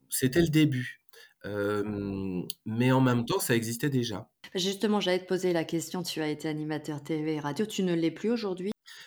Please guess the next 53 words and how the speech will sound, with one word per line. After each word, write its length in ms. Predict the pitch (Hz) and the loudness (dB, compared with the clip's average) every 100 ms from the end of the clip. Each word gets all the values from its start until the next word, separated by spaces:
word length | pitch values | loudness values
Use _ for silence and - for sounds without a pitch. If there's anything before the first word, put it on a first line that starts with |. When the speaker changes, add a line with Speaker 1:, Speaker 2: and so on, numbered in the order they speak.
| - | -4
Speaker 1:
Alors, 160 | 120 123 | 2 4
je 140 | 127 | 4
fais 120 | 135 165 | 4 4
des 140 | 160 | 2
chroniques, 540 | 156 143 143 147 151 | 2 2 2 0 0
euh, 180 | 135 113 | 2 2
sur 260 | 110 - 117 | 0 -4 -6
France 280 | - 135 135 | 0 0 0
trois 260 | - 139 | 0 2
Nord-Pas-de-Calais 680 | 139 123 135 127 135 127 131 | 4 2 2 0 2 2 4
de 100 | 123 | 2
temps 320 | 110 113 123 | 0 2 4
en 100 | 123 | 4
temps. 420 | 120 147 156 196 226 | 2 0 0 2 2
J'ai 220 | 180 123 | 2 2
été 400 | 120 135 139 135 | 2 4 6 6
chroniqueur 580 | 135 139 139 135 139 131 | 4 4 4 4 4 4
Speaker 2:
D'accord. 120 | 123 | 6
Speaker 1:
bien-être 340 | 131 131 139 | 4 4 2
sur 200 | 135 120 | 2 -4
France 320 | - 123 120 - | -4 -2 -2 0
cinq 320 | 127 127 123 | 0 -2 -2
dans 140 | 113 | -4
la 100 | 110 | -4
quotidienne 640 | 107 101 - 107 113 113 127 _ - - _ | -4 -8 -10 -8 -6 -6 -12 _ -20 -20 _
pendant 800 | 85 90 90 85 80 78 67 87 - _ _ - | -10 -8 -6 -6 -6 -8 -10 -14 -18 _ _ -12
pas 80 | |
mal 160 | 82 90 | -6 -4
de 140 | 95 | -4
temps. 340 | 101 131 156 160 | -2 0 2 2
J'ai, 260 | 139 110 | 0 0
j'ai 140 | 92 117 | 0 -2
été 160 | 113 | -4
Speaker 2:
Ouais. 40 | 110 | -8
Speaker 1:
chroniqueur 520 | - 113 113 - 113 | -4 -2 -2 -2 -4
bien-être 520 | 107 113 117 117 113 | -2 0 2 0 -2
aussi 280 | 101 - 117 | -8 -6 -4
à 40 | |
la 140 | 104 98 | -2 -4
R 100 | 101 | -4
T 140 | - 113 | -6 -2
B 80 | |
F. 240 | 117 135 135 | 2 4 2
Donc, 180 | 117 - - - - | 0 -6 -16 -18 -8
parfois, 320 | 117 - 180 | -8 0 2
je 100 | 139 | 2
reviens 460 | 110 127 123 147 | 4 2 6 4
pour 160 | 147 127 | 4 0
des 100 | 110 | -2
documentaires 640 | 110 110 - 117 117 123 | -2 -4 -2 0 2 0
sur 160 | 123 - | -4 -10
France 360 | - 123 123 - | -6 -4 -4 -2
cinq, 480 | 127 123 123 - | 0 0 0 -8